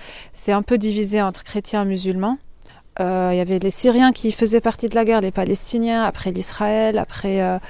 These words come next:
euh, quelques pays arabes. Donc c'était, ça, c'est compliqué. Et, euh,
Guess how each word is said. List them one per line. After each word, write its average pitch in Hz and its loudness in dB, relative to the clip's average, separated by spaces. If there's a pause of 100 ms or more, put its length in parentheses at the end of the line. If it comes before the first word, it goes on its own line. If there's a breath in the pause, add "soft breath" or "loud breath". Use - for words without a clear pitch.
(420 loud breath)
euh, 185 0
quelques 202 -2
pays 214 6
arabes. 220 6
Donc 202 0
c'était, 208 2
ça, 202 0
c'est 214 -2
compliqué. 247 4 (720)
Et, 202 2
euh, 190 2